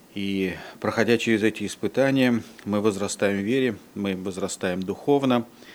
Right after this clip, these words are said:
мы становимся более зрелыми христианами. Наша вера очищается, и наша вера закаляется в испытаниях. И мы знаем, что без веры угодить Богу невозможно, и мы знаем, что без веры мы не можем быть гражданами Царствия Небесного.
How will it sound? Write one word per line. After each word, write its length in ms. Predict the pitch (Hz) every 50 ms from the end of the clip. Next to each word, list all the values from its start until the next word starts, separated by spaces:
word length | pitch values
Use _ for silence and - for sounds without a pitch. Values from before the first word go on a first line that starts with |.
| - - - - - - -
мы 120 | 117 107
становимся 520 | - - 101 104 107 110 107 98 - -
более 480 | 101 98 110 123 127 117 113 107 101 90 - - - - - - -
зрелыми 540 | - - - 120 127 127 120 110 104 101 95
христианами. 760 | - - 98 98 - - - - 139 147 165 156 139 123 110 - - - - - - - - - - - - - - - - -
Наша 240 | - 107 - - 110
вера 240 | 107 123 131 120 123
очищается, 960 | 110 - - 110 98 - - - 165 160 156 143 127 - - - 131 117 113 107 - - - -
и 100 | - 117
наша 300 | 107 110 110 101 - 104
вера 240 | 98 107 110 101 101
закаляется 680 | 90 101 95 - 107 107 110 110 104 95 87 - - 87
в 80 | 82 82
испытаниях. 680 | - - - 98 - - 104 98 90 82 76 - - - - - - - - - - - - - -
И 60 | 127
мы 140 | 127 139 127
знаем, 280 | 135 156 165 170 151
что 160 | - - -
без 220 | 131 120 127 113 107
веры 300 | 117 131 160 170 143 120
угодить 320 | 110 104 110 101 101 95
Богу 240 | 92 98 107 95 95
невозможно, 640 | 101 101 101 98 101 92 98 110 120 143 127 104 101
и 40 | 95
мы 140 | 90 92
знаем, 300 | 82 82 90 92 95 95
что 180 | - - - 98
без 220 | 87 92 92 82
веры 280 | 92 101 117 131 123 110
мы 160 | 95 92 92
не 120 | 92 92 101
можем 320 | 107 120 113 98 101 98
быть 260 | 101 117 101 - - - - - - -
гражданами 460 | 92 104 113 107 92 87 92 92 90
Царствия 440 | - - 95 90 85 - - 90 87
Небесного. 640 | 90 90 85 92 90 85 - - 85 76 62 -